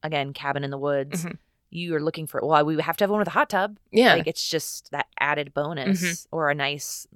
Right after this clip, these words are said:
Speaker 1: resort or hotel.
Speaker 2: Yeah.
Speaker 1: Um, you look for one with a
Speaker 2: Yeah.
Speaker 1: jacuzzi or hot tub
Speaker 2: Yeah,
Speaker 1: or
Speaker 2: we,
Speaker 1: something.
Speaker 2: we have a hot tub.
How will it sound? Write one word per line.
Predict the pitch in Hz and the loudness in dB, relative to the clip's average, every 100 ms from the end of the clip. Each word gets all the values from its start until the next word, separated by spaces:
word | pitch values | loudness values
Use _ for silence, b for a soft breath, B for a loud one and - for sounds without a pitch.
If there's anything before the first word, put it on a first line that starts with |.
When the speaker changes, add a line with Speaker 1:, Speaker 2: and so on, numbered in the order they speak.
| 123 | -10
Speaker 1:
resort | 151 143 143 139 139 - | -4 -4 -2 -2 -2 -4
or | 135 | -6
hotel. | 143 139 143 135 131 | -10 -8 -4 -2 0
Speaker 2:
Yeah. | 190 240 - _ _ _ - | 0 -2 -6 _ _ _ -14
Speaker 1:
Um, | 139 131 139 | -12 -10 -10
you | 147 | -10
look | 143 | -10
for | - 147 | -8 -10
one | 135 139 | -10 -14
with | 139 - _ _ _ - | -18 -20 _ _ _ -12
a | |
Speaker 2:
Yeah. | 170 | -8
Speaker 1:
jacuzzi | 285 196 175 160 151 | -8 -8 -8 -8 -12
or | |
hot | 151 170 - | -12 -14 -12
tub | 151 147 | -12 -10
Speaker 2:
Yeah, | 147 | -8
Speaker 1:
or | 202 | -6
Speaker 2:
we, | 302 | -6
Speaker 1:
something. | - 147 151 | -8 -10 -2
Speaker 2:
we | 285 453 _ | -2 -2 _
have | - 311 427 359 226 _ - | -2 0 2 -2 -4 _ -4
a | 208 | -2
hot | 208 - | 2 0
tub. | - 180 | 2 2